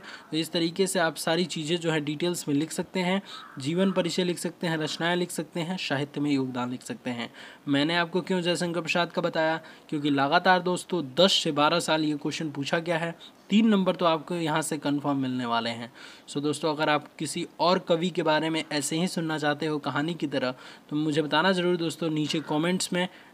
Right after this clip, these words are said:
and एक लाइक दोस्तों इस वीडियो को बनता है। अपने दोस्तों में शेयर नहीं किए हैं तो प्लीज़ शेयर कर दीजिए,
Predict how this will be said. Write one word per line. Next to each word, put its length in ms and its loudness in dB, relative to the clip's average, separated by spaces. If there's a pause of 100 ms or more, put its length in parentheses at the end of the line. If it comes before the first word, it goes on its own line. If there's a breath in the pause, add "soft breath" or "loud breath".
and 140 0
एक 200 0
लाइक 260 4
दोस्तों 380 -2 (520)
इस 160 -6
वीडियो 260 2
को 120 -2
बनता 320 -4
है। 220 -2 (260 loud breath)
अपने 220 -2
दोस्तों 300 -2
में 80 -2
शेयर 300 0
नहीं 200 4
किए 160 -2
हैं 160 0
तो 100 -6
प्लीज़ 280 -2
शेयर 220 0
कर 120 0
दीजिए, 340 -4